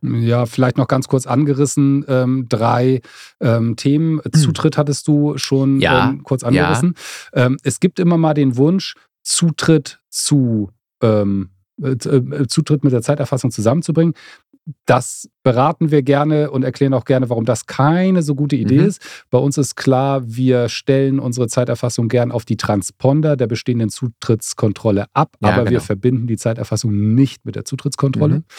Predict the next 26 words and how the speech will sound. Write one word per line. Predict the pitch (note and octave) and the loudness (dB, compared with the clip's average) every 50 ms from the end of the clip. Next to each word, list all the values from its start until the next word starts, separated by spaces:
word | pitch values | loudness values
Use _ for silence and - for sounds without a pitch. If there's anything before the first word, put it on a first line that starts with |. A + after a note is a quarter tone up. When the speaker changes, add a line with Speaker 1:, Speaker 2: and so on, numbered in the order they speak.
| - - - - - | -18 -18 -18 -8 -2
Speaker 1:
Da | - G#2 | -2 0
beraten | G2 F#2 F#2+ G2 G#2+ A#2 - C3 | 2 2 2 2 0 -2 -2 -2
wir | B2+ C3 | -2 0
gerne, | B2 C3 C3 C#3 C3+ | 0 0 -2 0 -2
wenn | C3 C3 | -2 -2
da | C3 B2+ | -4 -6
Fragen | - - C3+ C3+ C3+ C#3 C3+ | -6 -6 -6 -4 -4 -4 -6
zu | - - C3+ | -6 -6 -4
sind. | B2 C3+ D#3+ F3 - _ - - - - - - - - _ | -2 -2 -2 -2 -6 _ -20 -18 -16 -14 -14 -14 -14 -14 _
Ähm, | - B2+ A2+ A#2+ A#2+ A#2 A#2+ B2+ D3 C#3 | 2 2 2 4 2 0 -2 -2 -4 -4
dann | A#2 B2+ B2 C3 C3+ C3+ C#3 - _ - _ _ _ _ | 0 0 2 2 2 -2 -4 -8 _ -20 _ _ _ _
auch | - C3 C3 C3+ - | 0 0 0 0 0
etwas, | D#3 C#3 - C3+ B2 - C3+ | -4 -2 -2 -2 -2 2 0
was | C3 B2 - | 0 0 0
unter | C#3 A#2+ C3 | 0 0 0
dem | B2 - | 0 0
Thema | - B2 B2 A#2 | -2 -2 -2 0
Schnittstelle | - D3+ D3 - - D#3 C#3+ | 0 0 0 0 0 0 2
manchmal | C3+ C3+ C#3 B2+ - C3 B2+ C3+ | 2 0 -2 0 -2 -2 -2 -2
angesprochen | - B2 C3 C#3 C3+ - - - C3+ A#2+ B2+ | -2 0 0 0 0 -2 -2 -2 0 0 0
wird, | B2+ B2+ | 0 -2
ist | C3 A#2+ - | -2 -2 -4
das | A2+ - | -6 -2
Thema | - - B2 A#2+ A2+ G2+ - _ _ _ _ _ _ | 0 0 2 2 0 -2 -4 _ _ _ _ _ _
Outlook. | - A2 A2+ A#2 A#2 C#3+ C#3+ F3 - - - _ _ _ - - - - - _ | 0 2 2 2 4 4 4 4 2 0 -10 _ _ _ -20 -20 -20 -20 -16 _
Ähm, | - B2 A#2+ B2 B2 B2 B2+ A#2+ G#2+ | 0 2 2 2 2 0 0 -2 -4